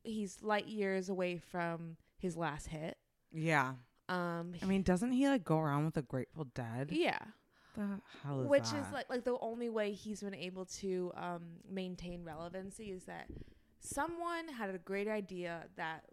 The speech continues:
Speaker 1: the way we're gonna market John Mayer is to actually say he's an incredible guitarist,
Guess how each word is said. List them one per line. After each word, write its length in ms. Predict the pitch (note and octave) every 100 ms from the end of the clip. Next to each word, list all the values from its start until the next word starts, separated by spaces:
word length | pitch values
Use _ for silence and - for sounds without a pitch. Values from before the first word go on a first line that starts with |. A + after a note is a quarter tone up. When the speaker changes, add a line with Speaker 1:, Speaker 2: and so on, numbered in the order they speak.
| _
Speaker 1:
the 80 | F#3+
way 240 | F3+ F#3
we're 100 | G3
gonna 200 | G3+ G3
market 420 | E3+ E3+ E3+ F#3 -
John 300 | E3+ E3 E3+
Mayer 220 | E3+ F3
is 120 | F3
to 140 | - -
actually 360 | E3 - F3
say 140 | E3 F3
he's 200 | F3+ F3
an 120 | D#3+ - - -
incredible 680 | F#3 F#3 - F3 E3+ F3 F3
guitarist, 800 | F3 - D#3 D3+ E3+ C#4 E4